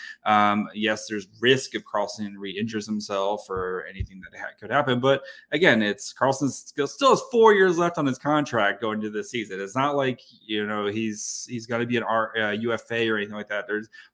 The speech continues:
there's plenty of time. I think, though, for both parties, we, we know the Sharks aren't gonna be competitive. And for the Penguins, who are trying to squeeze one more run out of this core that they have, adding a guy like Karlsson, who we'll talk about where the best fits possibly are, um,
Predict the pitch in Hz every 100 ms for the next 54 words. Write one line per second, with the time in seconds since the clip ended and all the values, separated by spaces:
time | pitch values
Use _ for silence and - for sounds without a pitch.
0 | - 127 - 165 160 123 - 117 95 95
1 | - 131 147 139 123 - 107 - - 113
2 | - - 107 104 101 101 95 110 120 123
3 | 127 - 107 107 107 104 104 98 110 101
4 | 95 110 120 - - - - 127 127 127
5 | - 135 135 123 127 - 117 120 117 110
6 | 107 107 107 107 113 - 120 117 104 110
7 | 123 131 123 123 117 104 113 127 113 92
8 | 98 101 98 _ - _ - 107 - 120
9 | 110 107 107 98 117 131 117 - 107 110
10 | 104 98 95 92 87 127 117 - 101 95
11 | 98 101 92 101 95 92 98 95 101 87
12 | - - 214 - 123 117 - 214 208 -
13 | - - - 113 110